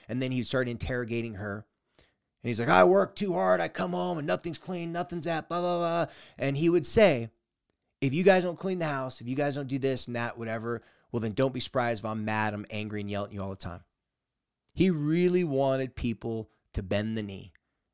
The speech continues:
and do what he wanted them to do. And if they didn't do those things, well, then he thought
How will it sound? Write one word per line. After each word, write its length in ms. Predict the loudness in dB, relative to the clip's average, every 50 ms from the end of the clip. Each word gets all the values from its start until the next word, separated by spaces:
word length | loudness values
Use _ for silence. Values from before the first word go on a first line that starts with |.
| _
and 120 | -8 -6 -2
do 120 | -2 -2
what 100 | -2 -4 -6
he 180 | -6 -6 -4
wanted 360 | -2 -2 0 -2 -2 -2 -4
them 160 | -6 -6 -6 -8
to 60 | -8
do. 340 | -10 -8 -8 -8 -8 -10 -12 _ _ _ _ _ _ _ _ -4
And 120 | -2 -2
if 80 | 0 0
they 120 | 0 2
didn't 280 | 2 2 2 0 0 -2
do 120 | -4 -2
those 220 | -2 -2 -2 -4 -4
things, 380 | -4 -4 -4 -4 -6 -8 -12 -16 _ _ _ _ _ _ _
well, 80 | -2 0
then 300 | 0 0 0 -2 -6 -10 -12 _
he 120 | -6 -4
thought 480 | 0 4 4 4 4 4 0 -4 _